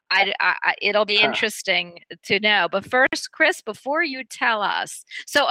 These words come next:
Speaker 1: okay, so your, say your birthday again, 'cause my other angel's gonna need to calculate a few other things. It's not the same year, is it?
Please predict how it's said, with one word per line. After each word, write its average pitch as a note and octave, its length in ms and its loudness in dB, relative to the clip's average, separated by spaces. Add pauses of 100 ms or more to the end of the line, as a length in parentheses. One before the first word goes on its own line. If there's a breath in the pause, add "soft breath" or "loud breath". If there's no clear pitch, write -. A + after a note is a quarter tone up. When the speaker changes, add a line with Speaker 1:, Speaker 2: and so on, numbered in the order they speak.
(100)
Speaker 1:
okay, B3+ 240 0
so B3 140 0
your, C4 400 4 (220 loud breath)
say D#4+ 300 2
your E4 100 6
birthday D4 380 -2
again, C#4 280 0
'cause C4 200 -8
my G#3+ 160 0
other A3+ 200 0
angel's G#3+ 380 -4
gonna F3+ 180 -8
need F3 200 -12
to F3 60 -14
calculate D#3+ 680 -8
a - 20 -14
few D#3 240 -10
other D3 240 -8
things. C#3 220 -8
It's - 200 -8
not A#3 200 0
the A#3+ 40 -8
same G#3 300 -2
year, G3+ 320 0
is D#3 180 -2
it? A3+ 180 -6